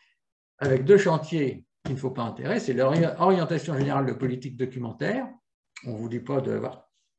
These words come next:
dans toutes les collectivités, euh, la même politique documentaire, ni des choses extrêmement sophistiquées, mais d'avoir des orientations générales qui sont publiques, donc, et puis ensuite qui fournissent les principes.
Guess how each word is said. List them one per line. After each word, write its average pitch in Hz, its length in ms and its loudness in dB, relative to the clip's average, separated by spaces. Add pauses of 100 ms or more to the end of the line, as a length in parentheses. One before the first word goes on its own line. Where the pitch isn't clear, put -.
(160)
dans 127 140 -16
toutes 139 240 -10
les 131 60 -8
collectivités, 135 1040 -2
euh, 120 80 0
la 110 100 -6
même 139 200 -4
politique 123 360 -10
documentaire, 131 720 0
ni 131 140 -2
des 117 140 -4
choses 135 220 -4
extrêmement 127 360 -8
sophistiquées, 165 680 -6 (240)
mais 131 80 -4
d'avoir 135 260 4
des 123 180 2
orientations 208 540 4
générales 170 600 2 (540)
qui - 80 -8
sont - 180 -8
publiques, 170 400 -2
donc, 262 320 0 (580)
et 104 120 -10
puis 123 120 -8
ensuite 175 460 -4
qui 110 540 -8
fournissent 135 380 -4
les 113 100 -6
principes. 214 500 -6